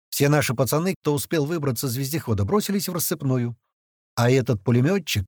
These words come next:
поливал из печенега, будь здоров. «Слева в сторону!» — заорал я, тут же почувствовал, как наша багги рванула. А тот поливает «Будь здоров!» По вездеходу, по багги тут же стали шлепать пули. Бах! Метров за десять на этой площадке мы успели разогнаться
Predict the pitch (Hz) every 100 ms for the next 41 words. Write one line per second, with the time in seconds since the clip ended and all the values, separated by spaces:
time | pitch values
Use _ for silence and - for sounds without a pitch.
0 | - 190 202 180 190 - - 190 135 127
1 | 131 113 104 131 95 87 - _ _ _
2 | _ - 202 240 226 - 302 294 269 240
3 | 208 104 - _ 98 113 123 127 113 123
4 | 120 143 113 127 104 175 - 110 127 107
5 | - 117 113 - 98 120 151 131 107 95
6 | 107 90 80 - _ _ _ _ 98 233
7 | 262 240 - 240 233 226 220 135 117 120
8 | 104 107 107 98 87 - _ _ _ _
9 | _ - 143 202 143 135 143 131 87 -
10 | 170 147 175 160 98 95 - 226 185 -
11 | 190 180 165 110 123 117 113 - 98 82
12 | 78 _ _ _ _ 95 101 220 - -
13 | - 104 131 120 123 107 123 131 123 117
14 | - 117 123 123 127 131 120 - 139 -
15 | 120 117 - 135 127 113 131 175 160 -
16 | 95